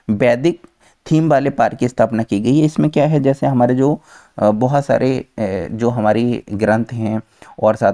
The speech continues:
में उपनिषद हैं, बहुत सारी हमारी जो भी, अ, स्क्रिप्ट्स हैं उनको यहाँ पर एक तरह से संरक्षित रखा जाएगा,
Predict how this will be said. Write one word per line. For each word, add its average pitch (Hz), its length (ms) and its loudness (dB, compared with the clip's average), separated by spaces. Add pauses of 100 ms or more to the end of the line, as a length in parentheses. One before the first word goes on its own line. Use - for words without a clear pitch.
में 113 80 -2
उपनिषद 107 600 -2
हैं, 113 220 -2
बहुत 110 220 -6
सारी 107 220 0
हमारी 110 540 -2 (260)
जो 107 200 0
भी, 127 260 2 (420)
अ, 107 100 -2 (100)
स्क्रिप्ट्स - 500 -4
हैं 285 260 -4
उनको 131 260 0
यहाँ 131 200 2
पर 135 100 0
एक 131 140 -6
तरह 127 140 -2
से 143 140 -4
संरक्षित 101 540 -6
रखा 107 240 0
जाएगा, 104 360 2